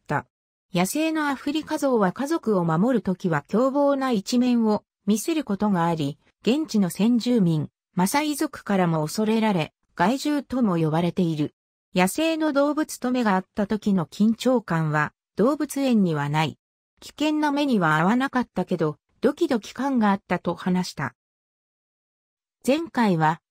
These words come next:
マウンテンゴリラとの挨拶に挑戦し成功。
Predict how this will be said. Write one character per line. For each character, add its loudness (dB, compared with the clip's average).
マ 2
ウ 0
ン -6
テ -2
ン -4
ゴ -2
リ -2
ラ 0
と 0
の 0
挨 2
拶 -4
に -2
挑 -2
戦 2
し -6
成 -2
功。 0